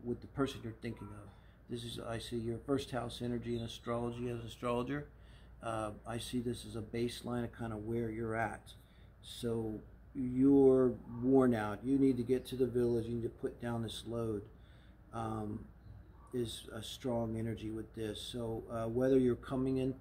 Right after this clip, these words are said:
uh, this reads how you're coming into the relationship, where you were at as you come into this relationship. And,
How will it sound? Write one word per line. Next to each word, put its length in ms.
uh, 60
this 220
reads 200
how 160
you're 160
coming 400
into 180
the 120
relationship, 800
where 220
you 260
were 160
at 300
as 240
you 60
come 180
into 200
this 240
relationship. 720
And, 380